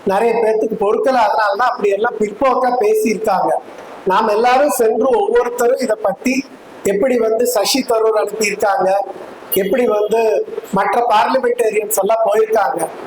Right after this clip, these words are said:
நாமளும் அந்த பார்லிமெண்டேரியன்ஸை போல வெளியில ஒவ்வொரு இடத்துக்கும் போய் இதை பத்தி ஏதோ ஒரு ரெண்டு நிமிஷம் பேசலாம்னா மக்கள் மனதுல இது நல்ல விதத்துல பதியும். இந்த சிந்தூர கோலம் அப்படின்னு சொல்ற இந்த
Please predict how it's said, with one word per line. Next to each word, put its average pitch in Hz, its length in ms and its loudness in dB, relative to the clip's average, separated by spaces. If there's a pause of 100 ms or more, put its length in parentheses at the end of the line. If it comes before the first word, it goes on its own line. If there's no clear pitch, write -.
(500)
நாமளும் 247 540 2
அந்த - 200 0
பார்லிமெண்டேரியன்ஸை 214 1080 0
போல 220 480 2 (720)
வெளியில 262 360 2
ஒவ்வொரு 220 360 2
இடத்துக்கும் 233 520 -2
போய் 240 460 2 (280)
இதை 208 280 2
பத்தி 220 320 0
ஏதோ 214 240 2
ஒரு 262 140 4
ரெண்டு 214 240 -2
நிமிஷம் 208 380 0
பேசலாம்னா 202 580 0 (540)
மக்கள் 202 420 0
மனதுல 214 520 0
இது 247 220 -2 (400)
நல்ல 202 300 2
விதத்துல 226 560 0
பதியும். 226 400 0 (420)
இந்த 208 240 0
சிந்தூர 233 520 2 (140)
கோலம் 226 440 0 (460)
அப்படின்னு 233 480 0
சொல்ற 214 360 2
இந்த 190 400 0